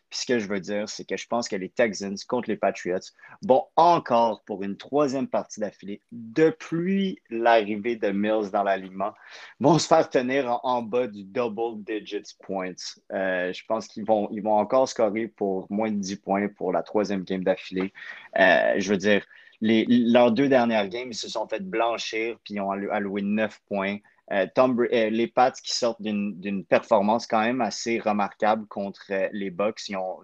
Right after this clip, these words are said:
ils ont retenu Tom Brady à zéro touchdown, euh, puis seulement dix-neuf points en tout. Je, puis on, on va se le dire, les gars, je pense que vous êtes tous d'accord. La offense des Bucs,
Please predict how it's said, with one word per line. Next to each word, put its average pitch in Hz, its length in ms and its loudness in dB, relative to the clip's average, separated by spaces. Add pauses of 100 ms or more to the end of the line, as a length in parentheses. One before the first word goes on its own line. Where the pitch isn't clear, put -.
(240)
ils 98 60 -12
ont 87 220 -10 (400)
retenu 123 480 2
Tom 113 180 4
Brady 104 260 0
à 98 120 0
zéro 110 440 2
touchdown, 104 640 -2 (400)
euh, 92 320 2
puis - 140 -16
seulement 113 340 2
dix-neuf 107 500 -2
points 107 200 0
en 95 80 -4
tout. 104 320 -8 (440)
Je, - 100 -16 (180)
puis - 120 -4
on, 107 260 0 (260)
on 113 140 -4
va 98 100 -4
se 95 140 -6
le 90 80 -8
dire, 104 160 0
les 107 160 2
gars, 107 100 2
je 107 100 -6
pense 95 200 -6
que 95 80 -12
vous 87 100 -6
êtes 90 140 -6
tous 90 160 -4
d'accord. 90 480 -2 (100)
La 90 760 0
offense 92 360 -4
des 90 380 -6
Bucs, - 420 -2